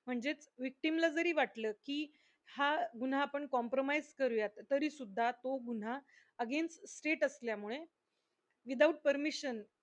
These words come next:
म्हणजे व्हिक्टिमची इच्छा जरी असली, तरीही ती केस कॉम्प्रोमाइज नाही करू शकत. त्याच अनुषंगाने औरंगाबाद खंडपीठाने हिची, ही जी केस होती,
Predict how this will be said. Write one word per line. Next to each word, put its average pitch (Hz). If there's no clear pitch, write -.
म्हणजे 269
व्हिक्टिमची 320
इच्छा 277
जरी 311
असली, 269
तरीही 262
ती 311
केस 262
कॉम्प्रोमाइज 269
नाही 226
करू 208
शकत. -
त्याच 320
अनुषंगाने 262
औरंगाबाद 320
खंडपीठाने 247
हिची, 277
ही 269
जी 262
केस 262
होती, 262